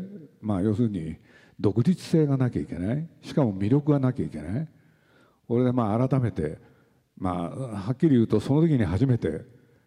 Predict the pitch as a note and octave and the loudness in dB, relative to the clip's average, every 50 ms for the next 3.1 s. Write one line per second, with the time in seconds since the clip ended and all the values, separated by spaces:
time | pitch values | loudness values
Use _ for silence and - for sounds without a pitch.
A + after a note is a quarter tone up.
0 | _ - F#2+ G#2 G#2 G2+ G#2 G#2 G2 G#2+ G#2 - D#3+ D3+ F#3+ C4 C4 - - - | _ -6 -2 0 2 2 4 4 4 4 4 4 6 6 6 4 2 -4 -12 -12
1 | - - - - - - D#3+ C3+ A#2+ A2+ A2 C3+ - - - - - - C3+ D3 | -12 -12 -6 0 0 2 2 2 0 0 -2 -4 -6 -8 -10 -14 -10 -2 0 2
2 | B2+ A2 A2 - A2+ A#2 B2 B2+ - - - - G#2 G2 F2+ F2+ - - F2 D2+ | 2 2 2 2 2 2 2 0 -4 -12 -4 -2 -2 -2 -2 -4 -6 -4 -6 -6
3 | D2+ D#2+ | -6 -10